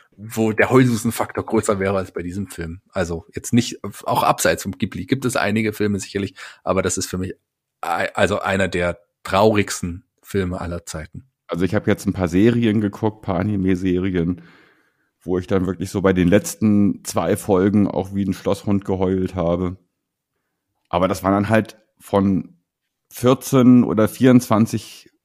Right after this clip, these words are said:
Speaker 2: Episoden halt erst die letzten beiden.
Speaker 1: Ja.
Speaker 2: Ne? Und insofern, und bei den Glühwürmchen fängt schon an beim allerersten Satz, den Seta sagt.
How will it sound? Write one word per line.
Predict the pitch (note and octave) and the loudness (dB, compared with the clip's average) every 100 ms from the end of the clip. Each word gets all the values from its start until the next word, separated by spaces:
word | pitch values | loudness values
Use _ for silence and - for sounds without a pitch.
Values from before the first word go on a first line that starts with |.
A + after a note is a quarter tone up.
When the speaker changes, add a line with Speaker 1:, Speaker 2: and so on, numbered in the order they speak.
| _ _ _ | _ _ _
Speaker 2:
Episoden | - A2+ A2+ G#2 A2 B2 B2+ B2 A#2+ | -2 2 2 2 4 8 10 10 8
halt | A2+ A2 - | 4 0 0
erst | - A2+ C3 | -4 -2 -2
die | |
letzten | A2+ A#2 - C3 | 0 -2 -2 -2
beiden. | B2 G2 G2 D#2+ - F2+ _ _ _ _ _ - | 0 2 2 0 -6 -10 _ _ _ _ _ -10
Speaker 1:
Ja. | F#2+ | -8
Speaker 2:
Ne? | F#2 | -2
Und | F#2 G2 F#2+ _ | -2 -2 -8 _
insofern, | F#2 F2 G#2+ F#2 F#2+ G2 - _ _ _ - | -8 -4 0 4 4 2 -8 _ _ _ -12
und | F2 | -6
bei | F2+ | -2
den | F2 F2 | 0 0
Glühwürmchen | G2 A2 G#2 G#2+ - A2+ | 0 2 2 2 2 0
fängt | G#2 A2+ A2 | 2 2 0
schon | - G#2 | 0 0
an | C2 G2+ A2 G2 | 2 4 4 0
beim | - G2 - | -2 -2 0
allerersten | F#2+ F#2+ A#1+ F#2 - G2+ | 2 2 2 0 -2 -2
Satz, | F#2 F2+ - | 2 0 -2
den | - F#2 F#2 - | -6 -4 -4 -6
Seta | - E2 E2+ D#2+ | -6 -6 -4 -8
sagt. | D2 - - - - | -6 -6 -8 -14 -20